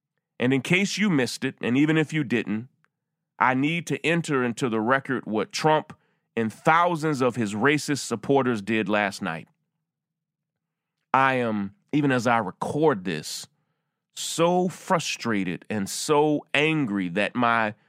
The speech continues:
fists are literally clenched as I record this podcast. Speaking at his rally last night, after going on a four-minute tirade about Congresswoman Ilhan Omar,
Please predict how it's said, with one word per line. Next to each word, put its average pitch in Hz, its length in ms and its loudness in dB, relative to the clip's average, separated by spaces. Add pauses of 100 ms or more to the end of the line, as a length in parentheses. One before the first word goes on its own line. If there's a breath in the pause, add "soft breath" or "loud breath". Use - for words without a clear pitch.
(140)
fists - 440 0
are 117 140 4
literally 123 440 2
clenched 170 480 -2
as 113 160 -2
I 110 120 4
record 110 440 -2
this 110 160 -2
podcast. 139 720 -4 (920)
Speaking 190 540 0
at 156 120 2
his 151 180 0
rally 123 360 2
last 95 360 0
night, 95 260 -2 (720)
after 127 300 2
going 143 300 2
on 135 120 4
a 117 60 0
four-minute 151 600 2
tirade 131 640 2
about 110 320 0
Congresswoman 123 680 0
Ilhan 123 320 2
Omar, 113 540 2